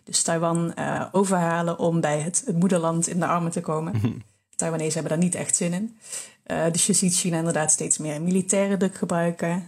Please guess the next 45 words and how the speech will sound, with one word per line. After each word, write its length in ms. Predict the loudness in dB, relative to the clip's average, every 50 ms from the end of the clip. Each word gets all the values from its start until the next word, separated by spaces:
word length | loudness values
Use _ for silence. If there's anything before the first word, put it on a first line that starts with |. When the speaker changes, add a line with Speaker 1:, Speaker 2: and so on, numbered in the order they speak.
| -12 -14 _
Speaker 1:
eh, 340 | -10 -8 -6 -6 -6 -6 -6 -6 -6
economische 640 | -6 0 2 4 6 6 8 8 6 6 4 2
druk 160 | 0 0 0 2
met 140 | 2 2
sancties. 640 | 2 2 4 4 2 2 2 0 0 0 -2 -6 -10 _ _ -20 -20 _ _ _ _ -6
Maar 140 | -4 -2
ook 140 | -2 0 2
zo'n 140 | 2 2 2
economische 500 | 0 -2 0 2 2 4 4 4 2 0
blokkade, 520 | -4 -6 -4 0 0 2 4 4 4 4
die 160 | 4 2 0 -2
is, 480 | -2 0 2 2 2 2 2 0 -2 -6 -12 -16 -16
eh, 80 | -14 -14 -12 -8
ja, 160 | -6 -6 -6 0 2
logischer 520 | 4 4 6 6 4 4 4 4 2 2
zou 160 | 2 4 4
het 120 | 4 2 2
zijn 180 | 2 2 2
dan 100 | 2 0
een 120 | 0 0 0
oorlog, 400 | 2 4 4 4 4 2 0 -2
maar 160 | -4 -4 -4 -4
ook 280 | 0 0 0 0 2 0
dat 240 | 0 2 2 0 -2
is 160 | -2 -2 -2
nog 140 | -4 -4 -6
echt 200 | -8 -6 -4 -2
een 120 | -2 -2
extreem 380 | -2 0 0 2 2 2 2 2
scenario. 560 | 2 0 0 -2 -2 -4 -6 -6 -8 -10 -10 -12 -16 _ _ _ _ _ _ _ _
Het 120 | -2 0
slechte 340 | 2 2 2 2 2 6 6
nieuws 280 | 8 8 8 6 6
daarbij 360 | 4 4 4 4 4 4 4 4
is 260 | 2 2 0 2 2
dat 120 | 2 2
ik 120 | 2 2 2
denk 240 | 2 4 4 2
dat 160 | 2 0 0 0
de 60 | 0
overheden 560 | 0 0 2 2 2 2 2 2 4 4 4
niet 420 | 6 4 4 4 2 2 2 0 -4 -10 _ _ _
voorbereid 520 | -2 2 4 4 6 6 4 2 2 0
genoeg 400 | 0 2 4 6 6 6 6 4
zijn 380 | 0 0 0 0 0 -2 -2